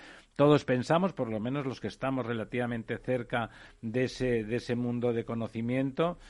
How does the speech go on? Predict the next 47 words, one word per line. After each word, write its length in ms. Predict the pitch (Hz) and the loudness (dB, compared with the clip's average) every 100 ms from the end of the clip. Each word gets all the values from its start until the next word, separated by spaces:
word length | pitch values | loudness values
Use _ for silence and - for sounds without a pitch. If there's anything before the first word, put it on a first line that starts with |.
| - - | -20 -16
a 80 | 85 | -12
los 220 | 92 - | -10 -12
que 100 | - | -16
podemos 400 | - 104 107 - | -10 -8 -6 -6
incluir 320 | 101 107 110 | -8 -4 -2
a 80 | 113 | -2
los 220 | 95 - | -2 -4
tres 400 | 120 110 98 - - - - | -2 -2 -2 -8 -20 -20 -6
habituales 720 | 107 110 101 113 113 107 95 | -2 -2 -2 -2 0 0 0
de 60 | |
esta 260 | 113 - 117 | -2 -2 -4
mesa, 420 | 120 117 156 160 - - _ | -2 -2 -4 -4 -6 -20 _
que 80 | 110 | -4
es 260 | 110 120 - | -2 -2 -6
que 160 | 113 | -8
se 220 | 101 107 | -6 0
va 80 | 117 | 4
a 40 | 120 | 4
hacer 240 | - 127 | 2 2
ese, 380 | 135 - 131 117 135 | 2 0 -4 -4 -2
eso 360 | 135 - 143 | -4 -2 -2
que 100 | - | 2
hace 280 | 123 117 123 | 2 2 0
falta, 600 | - 180 220 - 120 98 - - - - | 0 2 2 2 0 0 -4 -20 -20 -2
que 120 | 131 | -2
puede 360 | 104 135 135 139 | 2 2 2 2
incluir 520 | 127 - 131 143 139 | 0 -2 0 2 2
desde 380 | 131 117 120 120 | 0 -2 -2 -2
de, 260 | 123 120 | 0 0
de 160 | 113 113 | -2 -4
conseguir 720 | - 113 107 117 120 160 135 | -4 -6 -4 0 6 6 6
que 100 | 151 | 2
las 180 | 135 120 | 2 0
depuradoras 600 | 127 120 123 127 143 131 | 0 0 2 4 4 2
se 200 | - 123 | 2 6
hagan 300 | 151 160 147 | 6 6 4
y 80 | 139 | 4
nos 200 | 135 117 | 2 2
dejen 280 | 139 143 | 0 0
de 100 | 135 | 0
multar, 540 | 131 123 110 170 185 147 | 0 0 0 4 4 2
que 200 | 135 110 | -4 -4
se 180 | 104 113 | -4 -4
conviertan 720 | 117 110 127 131 135 135 120 - - | -4 -2 0 0 0 -2 -2 -10 -6
en 240 | 131 127 139 | 0 2 6
algo 420 | 143 143 139 135 | 6 6 4 2
realmente 840 | 127 135 139 139 139 135 151 139 | 4 4 4 2 0 0 0 0